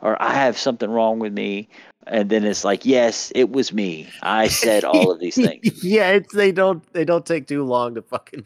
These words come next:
Speaker 2: fold.
Speaker 1: No, d-, and, uh, thirty minutes. It's like thirty minutes, thirty-two minutes, thirty-four
Speaker 2: Oh,
Speaker 1: minutes.
Speaker 2: man.
Speaker 1: These cli-, it's like these videos are this long, and it just takes these people pounding them in, no pun intended.
Speaker 2: <laughs>
Speaker 1: And they're just like, "Yeah, I'm a sick fuck, and I like sick shit."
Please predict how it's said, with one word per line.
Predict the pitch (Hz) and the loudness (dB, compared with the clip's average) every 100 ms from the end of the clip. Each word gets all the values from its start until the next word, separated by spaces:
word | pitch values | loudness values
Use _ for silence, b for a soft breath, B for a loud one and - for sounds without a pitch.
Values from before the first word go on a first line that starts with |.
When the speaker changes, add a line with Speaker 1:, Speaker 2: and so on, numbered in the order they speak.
| _ | _
Speaker 2:
fold. | 117 - - - - | -10 -10 -10 -18 -10
Speaker 1:
No, | - 151 190 139 | -2 0 2 0
d-, | 104 | 0
and, | 143 139 90 104 | 0 0 -4 -10
uh, | - | -2
thirty | 123 127 | 0 2
minutes. | 135 180 - - - | 2 2 0 -6 -8
It's | - 98 | -4 -2
like | 92 | 0
thirty | - 104 107 | 0 0 2
minutes, | 95 78 - | 0 -2 -2
thirty-two | 101 110 - 113 | 0 0 0 0
minutes, | 95 76 - | 0 -2 -4
thirty-four | - 107 107 104 95 | 0 0 0 0 0
Speaker 2:
Oh, | |
Speaker 1:
minutes. | 90 90 90 | 0 -4 -2
Speaker 2:
man. | |
Speaker 1:
These | 107 | -4
cli-, | - - 143 | -2 0 0
it's | - 120 | 0 -2
like | 123 - | -2 -2
these | 123 | -4
videos | 117 135 - 113 107 | -2 -2 -2 -2 -2
are | |
this | 98 135 - | 0 0 0
long, | 104 143 101 | -2 0 0
and | |
it | 92 | -2
just | 95 - - | -2 -6 -4
takes | 104 - | -4 -4
these | 101 104 | -8 -8
people | - 123 113 - | -8 -8 -8 -6
pounding | 120 107 127 123 113 | -4 -2 0 0 0
them | 107 107 | 0 0
in, | 131 92 | -2 -2
no | 90 110 | 0 -2
pun | - 107 | 0 -4
intended. | 90 98 110 80 - | -2 -4 -2 -4 -6
Speaker 2:
<laughs> | B B B B - | B B B B -8
Speaker 1:
And | - 113 104 - | 0 0 0 -6
they're | 107 110 | -4 -2
just | 104 117 - | 0 -2 0
like, | 113 107 - - | -2 -2 -4 0
"Yeah, | 123 117 101 | 2 2 0
I'm | 98 113 131 117 | 0 0 -2 -4
a | |
sick | - - - 127 - | -6 -6 -2 -2 -2
fuck, | - 101 62 - - | -2 0 0 -4 -10
and | 95 | -6
I | 87 | -2
like | 87 85 90 - - | -2 0 -2 -4 -8
sick | - 87 - | -6 -4 -6
shit." | - 87 65 | -10 -8 -6